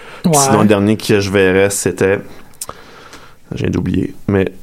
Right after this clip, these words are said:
Speaker 2: ouais, non, c'est ça.
Speaker 1: Chris Jericho ?
Speaker 2: Non, c'était, il y avait, il y avait Elias qui était dans les possibilités dès le départ, mais ça a été mon pick dès le début. Je m'étais dit,
Speaker 1: Symphony
Speaker 2: c'est
Speaker 1: of
Speaker 2: la seule
Speaker 1: Destruction.
Speaker 2: personne qui avait, tu sais, non, exactement, c'était la seule personne qui avait pas encore son gros spotlight, mais lui, il va aller contre The Rock, d'après moi. Pas nécessairement dans un match,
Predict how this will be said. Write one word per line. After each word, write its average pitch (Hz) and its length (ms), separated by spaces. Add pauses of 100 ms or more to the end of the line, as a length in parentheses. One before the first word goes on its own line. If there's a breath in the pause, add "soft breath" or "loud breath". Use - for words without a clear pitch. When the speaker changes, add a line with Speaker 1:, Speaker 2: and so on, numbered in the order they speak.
(180)
Speaker 2:
ouais, 107 160
non, 113 140
c'est - 120
ça. - 160
Speaker 1:
Chris 147 180
Jericho ? 139 320
Speaker 2:
Non, 131 180
c'était, 117 280
il 113 40
y - 20
avait, 113 260
il 120 60
y - 40
avait 117 120
Elias 113 520
qui 113 80
était 95 120
dans 101 140
les 98 120
possibilités 104 400
dès 113 120
le 107 60
départ, 113 320
mais 143 80
ça 143 100
a - 20
été 131 100
mon 123 180
pick 123 260
dès 110 100
le 104 60
début. 107 320
Je 113 60
m'étais 104 180
dit, 139 60
Speaker 1:
Symphony - 220
Speaker 2:
c'est 156 40
Speaker 1:
of 143 60
Speaker 2:
la 113 120
seule 120 180
Speaker 1:
Destruction. - 0
Speaker 2:
personne 117 380
qui 117 80
avait, 101 180
tu 98 100
sais, 110 360
non, 110 80
exactement, 107 380
c'était 113 120
la 104 60
seule 117 120
personne 117 180
qui 117 80
avait 104 120
pas 113 100
encore 110 180
son 110 120
gros 101 140
spotlight, 107 520
mais 104 100
lui, 107 180
il 107 60
va 101 100
aller 98 120
contre 98 240
The 92 40
Rock, 98 200
d'après 95 240
moi. - 240
Pas 113 120
nécessairement 104 360
dans 104 120
un 98 80
match, 113 440